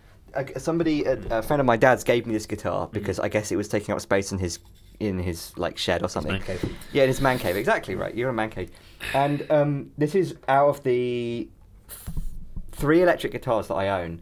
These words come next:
Speaker 2: Yeah.
Speaker 1: This is one that is technically not even mine
Speaker 2: Mm.
Speaker 1: and has always been a piece of shit and is the kind of guitar which, uh, well, so this, there's a backstory to this, which is a bit of a, like, Gas Man Cometh
Speaker 2: Sure.
Speaker 1: backstory, where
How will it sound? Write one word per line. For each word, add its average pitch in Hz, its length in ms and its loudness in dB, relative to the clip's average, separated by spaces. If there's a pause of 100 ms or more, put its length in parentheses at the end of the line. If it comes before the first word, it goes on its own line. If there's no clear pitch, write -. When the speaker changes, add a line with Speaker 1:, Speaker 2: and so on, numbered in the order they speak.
Speaker 2:
Yeah. 101 120 -4
Speaker 1:
This 135 240 -2
is 139 120 -4
one 123 260 0
that 107 180 0
is 110 180 -2
technically 123 340 -2
not 117 160 0
even 101 220 -2
mine 92 440 0
Speaker 2:
Mm. 98 120 -6 (300)
Speaker 1:
and 117 140 2
has 117 120 0
always 147 280 4
been 135 140 -2
a 110 40 -6
piece 110 200 -2
of 101 100 -6
shit 101 280 0
and 98 100 0
is 92 120 -4
the - 60 -2
kind 123 140 2
of 117 80 0
guitar 107 340 4
which, - 340 0 (420)
uh, 92 240 6
well, 147 140 8
so 170 120 6
this, 165 200 4
there's 143 180 2
a - 40 -10
backstory 147 520 2
to - 80 -12
this, 87 240 -10
which 98 220 -4
is 92 200 -2
a 104 80 0
bit 107 160 2
of 107 80 2
a, 107 80 4
like, 101 220 2
Gas 101 280 2
Man 90 300 2
Cometh 98 560 -2
Speaker 2:
Sure. 95 140 4
Speaker 1:
backstory, 85 560 2 (320)
where 107 340 4